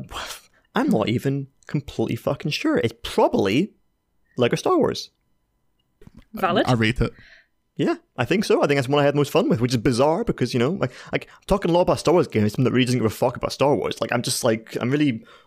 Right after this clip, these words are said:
Speaker 1: on a roll with Star, with the Star Wars games properties as opposed to the Star Wars movies. Um, but yeah, I think I probably enjoy that the most. So I guess, like, Hit and Run's probably second, even though I think that's later on probably not a good game.
Speaker 2: Honorable mention
Speaker 1: Uh,
Speaker 2: to Colossus and also Guitar Hero three. What a game.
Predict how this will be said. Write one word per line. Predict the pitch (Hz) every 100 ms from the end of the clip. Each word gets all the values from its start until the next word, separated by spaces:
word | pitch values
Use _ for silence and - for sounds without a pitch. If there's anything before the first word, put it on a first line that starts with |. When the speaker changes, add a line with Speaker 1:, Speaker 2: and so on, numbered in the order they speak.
| -
Speaker 1:
on | 127
a | 127
roll | 123 143
with | 110
Star, | - 120
with | 110
the | 104
Star | 104 123
Wars | 120 113
games | 120 120
properties | - 113 95 92 90
as | 110
opposed | - 107
to | -
the |
Star | - 107
Wars | 101
movies. | 107 98 92 117 - - - - _
Um, | - 104 98 98
but | 95 113
yeah, | 127 -
I | 104
think | 107
I |
probably | 95 104 104
enjoy | 98 107
that |
the | 101
most. | 110 107 -
So | -
I |
guess, | 123 -
like, | 117
Hit | 113 117
and | 110
Run's | 113 113
probably | 117 113
second, | 110 117 - 123 - -
even | 120
though | 113 107
I |
think | 104 104
that's | - - - _ _ _ _ -
later | 117 110
on | 113 113
probably | - 113 110 107 - - -
not | - 123 110
a |
good | 107
game. | 110 113 120
Speaker 2:
Honorable | 208 208 185 185
mention | 175 170 180
Speaker 1:
Uh, | 107
Speaker 2:
to | 175 170 160 -
Colossus | 180 165 170 160 160
and | -
also | 196 208
Guitar | 247 240 190 190
Hero | 220 196
three. | 180 - 190
What | 175 208
a |
game. | 196 175 139